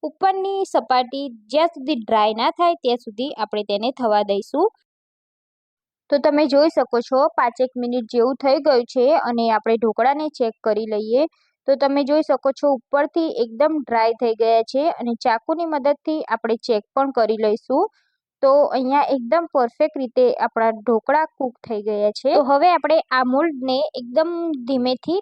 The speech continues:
તેને બહાર કાઢી લઈશું. તો તમે જોઈ શકો છો આપણા ઢોકળા એકદમ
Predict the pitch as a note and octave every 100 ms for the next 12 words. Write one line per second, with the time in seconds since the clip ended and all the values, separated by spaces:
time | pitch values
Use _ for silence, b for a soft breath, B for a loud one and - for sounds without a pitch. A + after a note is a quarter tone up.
0 | - A#3+ D#4 G#4 B3+ A3+ A#3 A#3 A3+ A3+
1 | A3 A3+ - D4 G#4+ - _ _ _ _
2 | C#4 C#4 C4+ C#4 G#4 G#4+ C#4 A#3 A#3+ A#3
3 | C4 A#3+ - A#3 D4+ D4 B3+ A#3 A#3 A3
4 | A#3 B3 D#4+